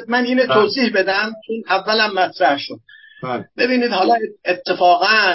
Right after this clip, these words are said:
Speaker 1: من، اه، قراره که بعد از ده مهر با دوستانمون در کلاب صدای فردا که الان هم دارین این برنامه پخش می‌کنن،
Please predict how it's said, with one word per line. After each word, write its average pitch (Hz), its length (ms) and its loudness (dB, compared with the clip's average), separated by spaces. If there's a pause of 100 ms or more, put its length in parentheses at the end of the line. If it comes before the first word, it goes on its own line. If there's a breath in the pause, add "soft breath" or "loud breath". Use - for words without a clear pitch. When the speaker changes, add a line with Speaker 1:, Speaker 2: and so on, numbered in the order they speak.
(520)
Speaker 1:
من، 208 320 2
اه، 165 480 4 (300)
قراره 180 400 2
که 202 140 0 (120)
بعد 208 320 2
از 190 360 0
ده 156 300 2
مهر 185 460 0 (120)
با 151 320 2 (600)
دوستانمون 185 640 -2
در 151 200 0
کلاب 170 320 0 (180)
صدای 147 280 0
فردا 151 420 0
که 165 200 2
الان 170 220 2
هم 180 140 0
دارین 156 280 -2
این 147 160 -2
برنامه 143 500 2
پخش - 420 -4
می‌کنن، 143 680 -2